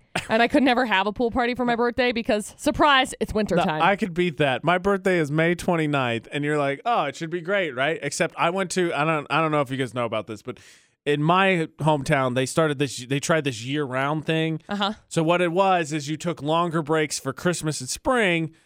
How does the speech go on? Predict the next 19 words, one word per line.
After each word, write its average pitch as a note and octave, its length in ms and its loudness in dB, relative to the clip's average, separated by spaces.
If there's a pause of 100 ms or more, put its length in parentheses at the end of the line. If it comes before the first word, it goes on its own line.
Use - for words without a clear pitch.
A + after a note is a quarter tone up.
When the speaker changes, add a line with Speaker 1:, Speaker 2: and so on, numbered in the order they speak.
(420)
Speaker 2:
and D#3 240 2
then D3 240 0
you C#3+ 200 -2
took D#3 240 0
less D#3+ 240 2
breaks D#3 260 -2
over B2 220 -4
summer. C#3+ 580 0
Speaker 1:
Uh-huh. G#3 120 -6 (220)
Speaker 2:
And C#3 80 -4
the D#3 40 2
whole F3 220 4
idea E3+ 300 2
was D#3 180 0
that C#3+ 100 -2
if C#3+ 100 -6
kids E3+ 320 -2
were D3+ 400 0
not C#3+ 480 0